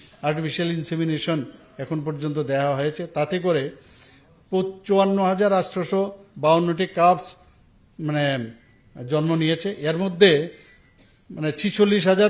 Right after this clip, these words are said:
চারশো একষট্টি হচ্ছে ফিমেলস। যে এটা একটা বিশেষ আমাদের, আহ, উদ্যোগ এবং এতে করে কিন্তু আমাদের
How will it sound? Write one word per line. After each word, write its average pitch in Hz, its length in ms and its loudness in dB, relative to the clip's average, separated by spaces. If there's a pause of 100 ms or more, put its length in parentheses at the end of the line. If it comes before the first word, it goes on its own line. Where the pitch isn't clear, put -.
চারশো 185 320 0
একষট্টি 196 420 -2
হচ্ছে 202 300 -2
ফিমেলস। 127 500 -8 (380)
যে 185 80 0
এটা 190 140 0
একটা 202 220 2
বিশেষ 185 500 2 (480)
আমাদের, 165 460 -4 (320)
আহ, 147 340 0
উদ্যোগ 185 480 0
এবং 147 240 -4
এতে 151 220 -2
করে 185 240 0
কিন্তু 180 260 -4
আমাদের 156 480 -2